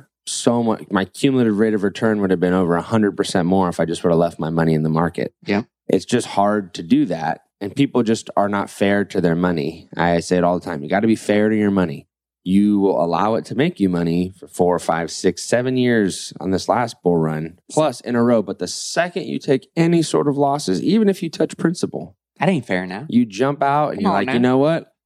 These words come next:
Speaker 1: I can't afford to do this. I'm gonna put my money into cash." And it's funny 'cause during market volatilities, you have probably some of the dumbest investors think they become the experts because they start regurgitating the stuff they hear on the news.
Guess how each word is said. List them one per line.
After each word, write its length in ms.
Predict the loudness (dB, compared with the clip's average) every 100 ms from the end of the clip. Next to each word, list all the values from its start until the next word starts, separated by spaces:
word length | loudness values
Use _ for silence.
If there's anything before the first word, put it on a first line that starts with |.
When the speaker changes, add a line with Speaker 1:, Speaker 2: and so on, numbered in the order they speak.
| _ _
Speaker 1:
I 200 | -2 0
can't 300 | 0 -2 -2
afford 380 | -2 0 0 0
to 60 | 0
do 180 | 2
this. 280 | 2 2 0 -2
I'm 140 | -2
gonna 100 | -2
put 180 | -2 -4
my 120 | -4
money 280 | -4 -2 -4
into 180 | -4 -6
cash." 680 | -2 0 0 -2 -2 -8 -18 _ _ _ -4
And 280 | 0 2 2
it's 220 | -2 -2
funny 260 | -2 0 0
'cause 240 | 0 -2
during 360 | 0 2 2 2
market 260 | 0 0
volatilities, 720 | 0 0 0 0 0 0 -2 -2
you 140 | 0
have 220 | 0 0 -8 -20 -20 -20 -8
probably 240 | -2 -2
some 200 | -2 -4
of 60 | -4
the 80 | -4
dumbest 480 | -2 -2 -2 -4 -2
investors 560 | 0 0 -2 -6 -4
think 180 | -2 0
they 100 | 0
become 300 | 0 0 0
the 120 | 2
experts 420 | 0 -2 -2 -2 -2
because 320 | -4 -2 0
they 120 | 0
start 260 | 0 -2 0
regurgitating 600 | 0 0 0 -2 0 0
the 60 |
stuff 280 | 0 -2 -2
they 80 | -2
hear 160 | 0 0
on 100 | 2
the 60 |
news. 420 | 2 2 0 -8